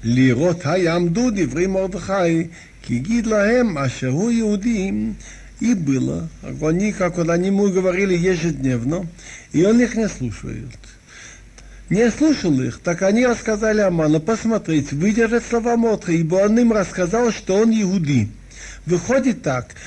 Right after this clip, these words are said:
что Мордхай сказал, что как человек он бы ему поклонился, но они иуды, иуды верят в одного Бога, и нельзя мне поклоняться идолу. А у него есть, значит, так и написано в Таргум.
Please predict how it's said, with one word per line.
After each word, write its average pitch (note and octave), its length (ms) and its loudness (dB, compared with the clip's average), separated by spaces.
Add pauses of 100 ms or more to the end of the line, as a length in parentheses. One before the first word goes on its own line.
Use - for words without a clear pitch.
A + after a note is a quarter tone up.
(140)
что - 260 0
Мордхай A3+ 460 0
сказал, A3 500 -2
что F3 240 -2
как G#3+ 300 0
человек F#3+ 600 0
он F#3+ 200 0
бы F#3 120 2
ему F#3+ 180 0
поклонился, G3 880 -2 (300)
но F3 260 4
они G3 320 4 (140)
иуды, D3+ 640 -2
иуды F#3 340 2
верят G3 400 0
в F3+ 80 -2
одного E3+ 380 2
Бога, C3 500 -2 (400)
и G3+ 60 2
нельзя G#3 560 4
мне A3 220 4
поклоняться F3 800 -2
идолу. D#3 600 0 (500)
А D3 120 -4
у G3+ 40 2
него G#3 280 4
есть, C4 280 2
значит, - 340 -6 (920)
так A#3 240 0
и D4 60 4
написано C4+ 560 2
в G3 80 -10
Таргум. B2 560 0